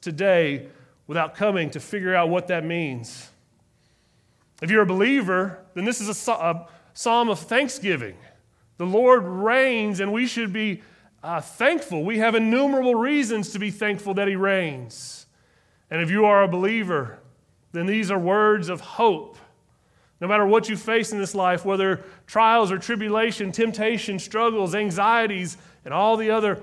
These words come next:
hard things that come in this life, we can trust the Word of God and trust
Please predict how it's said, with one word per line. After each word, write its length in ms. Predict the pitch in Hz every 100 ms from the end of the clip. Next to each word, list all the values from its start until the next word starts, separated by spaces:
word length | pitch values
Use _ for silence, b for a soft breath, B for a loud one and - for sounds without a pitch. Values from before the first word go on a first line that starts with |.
| -
hard 400 | - - 226 220
things 320 | 220 226 220 180
that 100 | 202
come 220 | 214 226
in 80 | 208
this 180 | 202
life, 400 | 196 220 220 196
we 100 | 214
can 220 | 226 214 185 B B
trust 720 | - - 294 240 - - - b b
the 80 | 185
Word 260 | 220 226 220
of 140 | 185
God 340 | 220 220 214 190
and 140 | 180
trust 640 | - 240 247 185 - -